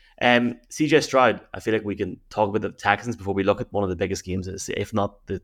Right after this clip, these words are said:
the biggest game of the season, the Super Bowl rematch. I mean, I didn't want to class, like, you know, the Bears against the Panthers, the biggest game of the season last week, but it's up there. Um,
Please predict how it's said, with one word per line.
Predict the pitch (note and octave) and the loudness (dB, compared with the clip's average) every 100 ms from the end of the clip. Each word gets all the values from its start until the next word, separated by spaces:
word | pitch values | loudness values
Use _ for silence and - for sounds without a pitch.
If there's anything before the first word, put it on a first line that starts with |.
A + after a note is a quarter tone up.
| - | -6
the | |
biggest | G2 G2+ G2+ | -4 -2 -4
game | G#2 G2 | -4 -4
of | |
the | F#2+ | -4
season, | G#2 G2 | -6 -6
the | F#2+ | -6
Super | - - | -8 -8
Bowl | F#2+ F#2 | -4 0
rematch. | G2 G#2 G#2 G#2+ - _ - _ _ _ | 0 0 -2 -4 -12 _ -20 _ _ _
I | - | -4
mean, | G2 - - | -2 -2 -4
I | |
didn't | F#2+ G2+ | -4 0
want | G2 F#2 | 2 0
to | - | 2
class, | F#2+ F#2 E2+ - | 4 4 2 -2
like, | F#2 F2 - | -2 -4 -6
you | F#2 | -4
know, | F2+ E2 - _ _ - | -4 -4 -8 _ _ -12
the | |
Bears | F2 F#2 F#2 F#2 | -2 2 2 2
against | F#2 F#2 E2 | 0 -4 -6
the | |
Panthers, | - F#2+ F#2 G#2+ F#2 | -2 -2 0 -4 -4
the | F#2+ | -4
biggest | G2 G2+ | -4 -2
game | G#2 G2 | -4 -4
of | |
the | |
season | F#2+ G2 G2 | -4 -4 -4
last | F#2 F2+ - | -4 -4 -4
week, | G#2 G#2 | -6 -6
but | F#2 - | -12 -12
it's | - F#2 | -10 -10
up | - | -8
there. | F#2+ F#2 _ - - _ | -6 -8 _ -20 -20 _
Um, | - G#2 G2+ - | 2 2 2 -4